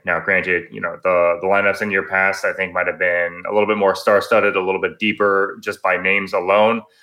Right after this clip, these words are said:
Uh, so we could survive by that. Clearly, you know, four championships over the last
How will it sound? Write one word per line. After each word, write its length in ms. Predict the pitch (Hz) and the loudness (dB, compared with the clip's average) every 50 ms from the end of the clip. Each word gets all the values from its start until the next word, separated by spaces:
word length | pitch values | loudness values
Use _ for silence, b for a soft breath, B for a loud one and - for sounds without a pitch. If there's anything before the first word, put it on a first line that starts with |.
| b b b b _ | b b b b _
Uh, 160 | 110 107 104 - | 2 2 2 4
so 120 | - 127 | 2 2
we 140 | 123 127 127 | 2 4 4
could 160 | 165 185 - | 4 4 4
survive 340 | - 104 - 82 78 76 - | 2 -2 -2 -2 -2 -2 -2
by 120 | 78 76 | -4 -6
that. 260 | - 76 76 76 - | -6 -6 -8 -8 -8
Clearly, 360 | - - 104 98 95 95 92 92 | -2 0 0 2 2 0 0 -2
you 80 | 95 | -2
know, 140 | 85 82 78 - - | -2 -4 -4 -6 -2
four 200 | - 95 92 90 | 0 0 0 0
championships 580 | 90 92 90 82 85 90 - - 92 87 - - | 0 -2 -4 -4 -6 -8 -4 -4 -4 -4 -2 -2
over 160 | 92 85 87 | -4 -2 -2
the 80 | 87 | -2
last 600 | 87 87 85 85 85 85 - - - - _ _ | 0 0 2 2 0 0 -2 -6 -12 -18 _ _